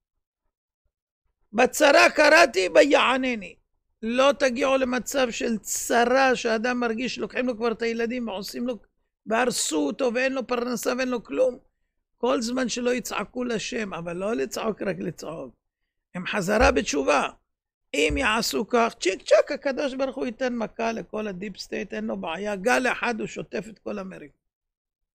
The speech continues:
אין לו שום בעיה. לא צריך לתת לו עצות. אבל ניתן דוגמה. הנקודה היא שלא צועקים.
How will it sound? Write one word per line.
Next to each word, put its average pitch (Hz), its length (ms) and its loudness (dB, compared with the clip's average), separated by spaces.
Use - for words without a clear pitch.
אין 277 100 -2
לו 277 120 -2
שום 247 220 -6
בעיה. 156 280 -6
לא 202 160 -6
צריך 170 220 -8
לתת 190 240 -6
לו 190 140 -2
עצות. - 480 -4
אבל 247 120 -4
ניתן 139 280 -4
דוגמה. 139 360 -6
הנקודה 208 840 0
היא 285 260 -2
שלא 233 360 -2
צועקים. - 680 -8